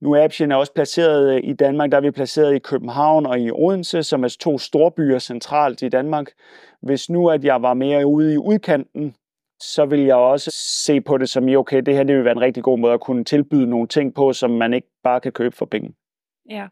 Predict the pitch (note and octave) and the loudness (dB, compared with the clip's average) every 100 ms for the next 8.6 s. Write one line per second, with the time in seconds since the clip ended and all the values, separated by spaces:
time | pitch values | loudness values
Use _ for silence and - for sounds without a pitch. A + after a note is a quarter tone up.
0 | _ _ _ _ _ _ _ - G#3 G#3+ | _ _ _ _ _ _ _ -2 0 0
1 | - A3 A3 G#3+ G#3 G#3 A3 A#3 G#3 A3 | 0 0 -2 0 0 2 0 0 -2 -4
2 | - F#3 E3+ F3+ F3+ E3 F#3 A3+ - F#3+ | -2 -4 -2 -2 -4 -2 -2 0 -2 -2
3 | F#3+ F#3 F#3+ F#3 G3+ F3+ F3+ G3+ - A3+ | -2 -2 0 -2 -2 -2 -2 -4 -2 0
4 | G#3+ A3 F3+ D#3+ F3+ - F#3+ F3+ E3 D#3+ | 2 2 0 -2 -4 0 0 0 0 -2
5 | D#3+ E3+ E3+ E3 E3+ G3 B3+ - - - | -2 -4 -4 -4 0 0 0 -4 -10 -6
6 | G#3 G#3 F#3+ F#3 F#3 G#3 F#3 F#3 - F3+ | -2 0 2 2 0 -4 -6 -8 -2 0
7 | F3+ - F3+ E3 F3+ - F#3+ - A3 F#3+ | 2 0 -2 -2 -6 -4 -6 -2 -2 0
8 | G3+ - F#3+ D#3+ D#3 | -2 -2 -4 -4 -8